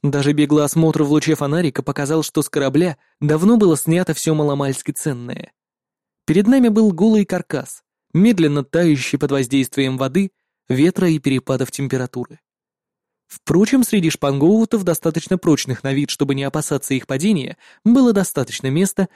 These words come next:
чтобы спрятаться от нескромных взглядов. Вздохнув, я направился к ближайшему крупному пролому в корпусе.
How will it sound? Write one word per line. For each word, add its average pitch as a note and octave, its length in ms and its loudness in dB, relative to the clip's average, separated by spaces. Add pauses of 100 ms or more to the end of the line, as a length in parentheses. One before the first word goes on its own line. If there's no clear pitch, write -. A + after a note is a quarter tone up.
(120)
чтобы A3+ 260 2
спрятаться D3 540 -2
от D#3 80 -2
нескромных C#3 560 -2
взглядов. C#3 560 -8 (680)
Вздохнув, C#3+ 800 0 (220)
я G#3+ 240 4
направился G3+ 500 4
к D#3+ 60 -4
ближайшему D#3+ 580 2
крупному D#3+ 420 0
пролому D3 360 -2
в - 80 -10
корпусе. - 580 -6